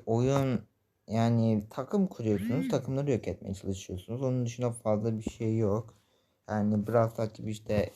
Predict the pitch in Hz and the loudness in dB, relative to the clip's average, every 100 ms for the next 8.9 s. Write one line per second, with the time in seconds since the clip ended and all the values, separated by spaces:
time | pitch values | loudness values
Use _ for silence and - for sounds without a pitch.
0 | - - 110 107 104 98 104 107 95 - | -14 -4 0 0 0 -2 -2 -4 -8 -4
1 | 110 - 110 98 - 110 - - - - | -4 -2 -2 -2 -2 -4 -4 -8 -10 -10
2 | - - - - _ _ _ _ _ _ | -12 -16 -20 -20 _ _ _ _ _ _
3 | _ - 123 123 143 139 120 110 98 101 | _ -2 -2 -2 -2 2 2 2 2 0
4 | - 110 104 98 98 98 98 123 113 110 | 0 0 2 0 -2 -2 0 0 2 2
5 | 104 - 110 104 107 101 95 92 90 107 | 0 -2 -4 -2 -2 -2 -2 -4 -2 -2
6 | 143 - - _ _ _ _ _ _ _ | -2 -6 -14 _ _ _ _ _ _ _
7 | _ - 127 123 - 131 135 143 135 117 | _ 2 2 2 2 4 6 4 4 4
8 | 110 - 110 110 113 113 110 113 107 | 4 2 0 2 6 6 4 2 0